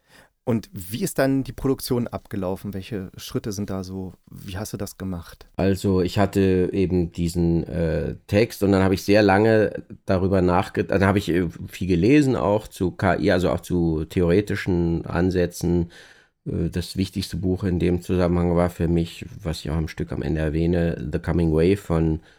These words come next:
Speaker 2: Mustafa Salman, äh, einem I T und K-I-Pionier und Manager. Ähm, das fand ich sehr beeindruckend und, ähm,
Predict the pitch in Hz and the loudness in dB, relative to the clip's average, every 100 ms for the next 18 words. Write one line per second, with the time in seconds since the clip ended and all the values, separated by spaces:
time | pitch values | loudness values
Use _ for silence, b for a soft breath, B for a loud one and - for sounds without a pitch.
0 | b b b _ 87 85 87 85 85 - | b b b _ -2 0 -2 0 -2 0
1 | 87 90 92 90 90 90 82 - _ 85 | 2 2 2 4 2 2 -2 -10 _ -4
2 | 82 78 65 78 78 78 - - - 82 | -2 -4 -4 -2 -2 -2 -4 -6 -4 0
3 | 85 82 - 78 - 76 71 82 85 87 | 0 0 -4 -6 -2 -2 0 0 2 2
4 | 82 - _ _ - 90 85 90 87 82 | 0 -8 _ _ -4 0 2 2 2 0
5 | 82 85 90 85 87 85 b b b b | 2 2 0 0 -2 -2 b b b b
6 | b _ _ 82 82 80 78 78 - _ | b _ _ -2 0 2 2 -2 -6 _
7 | _ 76 - - _ _ - 82 80 - | _ -10 -10 -14 _ _ -2 0 -2 0
8 | 90 87 64 90 92 92 90 95 87 - | 2 2 2 2 2 2 0 -2 -2 -6
9 | - _ _ _ _ _ 95 90 90 87 | -20 _ _ _ _ _ 0 2 2 0
10 | 85 - 87 85 85 87 | -4 -6 0 2 2 2